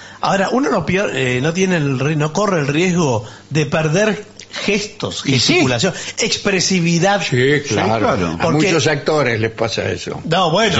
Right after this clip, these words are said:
Speaker 2: Sí.
Speaker 1: y es un problema.
Speaker 3: Está siempre en la misma cara.
Speaker 1: Es un problema
Speaker 2: Si usted
Speaker 1: eso.
Speaker 2: se pone bastante Botox, sí, lo único que se le mueven son los ojos.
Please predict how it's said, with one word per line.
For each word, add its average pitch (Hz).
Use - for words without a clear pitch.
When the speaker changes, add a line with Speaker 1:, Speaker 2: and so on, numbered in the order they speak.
Speaker 2:
Sí. -
Speaker 1:
y 156
es 165
un 170
problema. 156
Speaker 3:
Está 113
siempre 110
en 101
la 104
misma 107
cara. 95
Speaker 1:
Es 131
un 123
problema 131
Speaker 2:
Si 113
usted -
Speaker 1:
eso. 180
Speaker 2:
se 180
pone 160
bastante 143
Botox, 247
sí, 202
lo 147
único 208
que 180
se -
le 175
mueven 233
son 156
los 143
ojos. 78